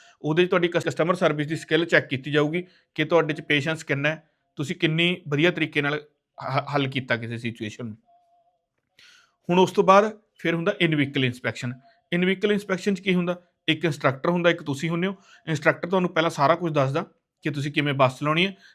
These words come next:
ਤੇ ਫਿਰ ਬਸ ਤੁਸੀਂ ਉੱਥੇ ਛੋਟਾ ਜਿਹਾ ਏਰੀਆ ਬਣਿਆ ਹੋਇਆ, ਉੱਥੇ ਜਾ ਕੇ ਬੱਸ ਚਲਾ ਕੇ ਉਹਨੂੰ ਦਿਖਾ ਦੇਣੀ ਹੁੰਦੀ ਹੈ, ਤੁਹਾਡਾ ਕੰਮ ਡਨ ਹੋ ਗਿਆ। ਇਹ ਸਾਰੀਆਂ ਰਿਕੁਆਇਰਮੈਂਟ ਕੰਪਲੀਟ ਕਰਨ ਤੋਂ ਬਾਅਦ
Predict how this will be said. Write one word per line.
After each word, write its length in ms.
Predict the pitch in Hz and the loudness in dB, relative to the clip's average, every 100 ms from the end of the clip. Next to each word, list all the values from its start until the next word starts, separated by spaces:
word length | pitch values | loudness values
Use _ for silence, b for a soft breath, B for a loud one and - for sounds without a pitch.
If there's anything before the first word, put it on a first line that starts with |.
| - | -6
ਤੇ 80 | 156 | 0
ਫਿਰ 140 | 170 | 4
ਬਸ 200 | 151 156 | 4 4
ਤੁਸੀਂ 260 | 156 143 160 | 2 -6 -6
ਉੱਥੇ 220 | 151 160 | -4 -4
ਛੋਟਾ 260 | - 151 | -2 2
ਜਿਹਾ 120 | 160 175 | 4 4
ਏਰੀਆ 340 | 151 139 143 | 4 2 2
ਬਣਿਆ 200 | 139 139 | 2 0
ਹੋਇਆ, 160 | 147 202 b b - | -2 -4 b b -8
ਉੱਥੇ 240 | 143 139 | -6 -2
ਜਾ 180 | 139 131 | 2 4
ਕੇ 160 | 123 143 | 4 0
ਬੱਸ 300 | 143 131 123 | 2 0 0
ਚਲਾ 220 | 131 123 | 0 0
ਕੇ 160 | 123 135 | 0 -4
ਉਹਨੂੰ 100 | 139 | -4
ਦਿਖਾ 240 | 131 147 | 2 2
ਦੇਣੀ 200 | 113 104 | 2 -4
ਹੁੰਦੀ 220 | 104 101 | -10 -14
ਹੈ, 60 | 110 _ _ _ _ - | -16 _ _ _ _ -2
ਤੁਹਾਡਾ 200 | 147 143 | 0 2
ਕੰਮ 280 | 151 190 - - | 2 0 -4 -6
ਡਨ 220 | 127 123 | 0 0
ਹੋ 120 | 120 101 | 0 -10
ਗਿਆ। 140 | 110 - _ _ - | -16 -20 _ _ -10
ਇਹ 60 | |
ਸਾਰੀਆਂ 380 | 196 196 175 202 | -6 0 0 0
ਰਿਕੁਆਇਰਮੈਂਟ 440 | 208 190 185 196 180 | -4 -4 -4 -4 -4
ਕੰਪਲੀਟ 320 | 180 165 165 | -4 -4 -4
ਕਰਨ 200 | 160 151 | -4 -4
ਤੋਂ 140 | 160 | -4
ਬਾਅਦ 240 | 156 170 | -4 -4